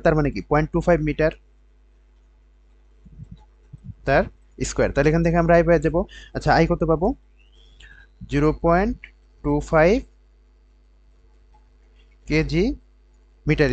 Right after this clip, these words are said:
স্কয়ার, ঠিক আছে? আচ্ছা, আবার, আহ, টর্ক, আমরা যদি টর্ক বের করতে চাই, তাহলে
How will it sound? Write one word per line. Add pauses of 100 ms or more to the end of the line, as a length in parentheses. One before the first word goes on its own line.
স্কয়ার, (280)
ঠিক
আছে? (280)
আচ্ছা, (320)
আবার, (200)
আহ, (1500)
টর্ক, (260)
আমরা
যদি (100)
টর্ক (100)
বের
করতে
চাই, (300)
তাহলে